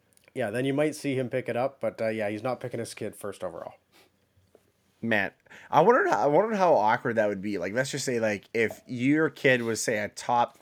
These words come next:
Speaker 2: three prospect, right? And you're the G M of the team, and it's, it's close. Like, you know, the difference between Shane Wright and your kid was barely anything.
Speaker 1: We
Speaker 2: Like
Speaker 1: get, like, a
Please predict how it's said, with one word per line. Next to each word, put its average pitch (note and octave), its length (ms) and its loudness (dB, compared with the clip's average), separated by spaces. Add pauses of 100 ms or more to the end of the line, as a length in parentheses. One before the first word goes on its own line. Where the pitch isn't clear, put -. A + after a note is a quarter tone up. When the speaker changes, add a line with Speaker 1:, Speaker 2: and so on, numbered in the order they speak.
Speaker 2:
three A2 480 -4
prospect, - 760 -6 (720)
right? G#2+ 320 2
And B2 100 0
you're C3+ 140 6
the B2+ 100 0
G B2+ 180 6
M C3 180 8
of B2 80 2
the A#2 80 0
team, G#2+ 520 -4 (760)
and A2 440 -2
it's, G3+ 260 2
it's F#3+ 260 4
close. - 540 4
Like, A#2 220 2
you C#3 120 0
know, A2+ 100 4
the A2+ 60 2
difference B2 240 0
between A#2 160 -2
Shane C#3 340 4
Wright A#2+ 300 6
and G#2 120 -6
your A2 180 -6
kid G#2 300 -4
was F#2+ 220 -8
barely A2+ 600 2
anything. G#2+ 480 -4 (480)
Speaker 1:
We B2 80 -4
Speaker 2:
Like C3 120 6
Speaker 1:
get, C3+ 60 0
like, C3+ 140 -2
a B2+ 120 -2